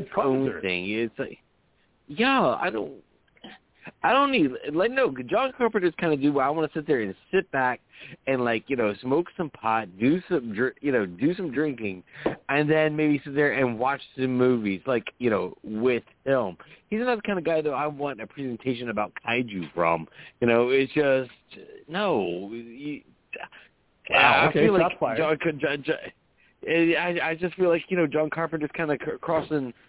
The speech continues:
Speaker 1: you know, the streams here where it's like, "D-, dude, what are you doing, you know, stepping into the territory where y-, you're not supposed to be stepping?" <laughs>
Speaker 2: But he likes kaiju movies. That's <laughs> exactly why he's doing it, because he's a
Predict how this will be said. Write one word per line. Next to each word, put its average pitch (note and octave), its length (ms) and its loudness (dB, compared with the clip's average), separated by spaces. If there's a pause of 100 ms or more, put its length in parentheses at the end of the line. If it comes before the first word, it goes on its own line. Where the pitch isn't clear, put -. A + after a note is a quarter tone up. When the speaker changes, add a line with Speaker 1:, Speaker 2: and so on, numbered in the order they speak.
(160)
Speaker 1:
you C#3 460 -2
know, C#3 100 -4
the B2 120 2 (120)
streams E3 400 2
here A#2 200 2
where A#2 180 2
it's A2+ 100 0
like, A2 260 -2
"D-, C3 160 -6
dude, C3 320 -2
what C#3+ 140 0
are - 20 0
you E3+ 160 -2
doing, E3 240 0
you D3+ 140 -4
know, A#2+ 320 -2 (540)
stepping D3+ 280 -2
into C#3 140 -2
the C3 80 -4
territory C#3+ 500 2
where C3+ 420 -2
y-, A#2 240 -8
you're B2 300 -4
not C#3 160 -2
supposed C3 320 -6
to A#2+ 80 -10
be A2+ 140 -10
stepping?" F#2 420 -6 (340)
<laughs> B2+ 540 -2 (1000)
Speaker 2:
But A#3+ 100 2
he A#3+ 80 2
likes C4+ 200 0 (120)
kaiju A#3 280 0
movies. G2 300 -4 (140)
That's E3 200 0
<laughs> - 40 -2
exactly E3+ 380 -2
why F#3+ 160 -2
he's F3 200 -8
doing F#3 220 -6
it, F#2 140 -14 (420)
because C#3+ 260 0
he's D#3 140 -6
a G3 100 -4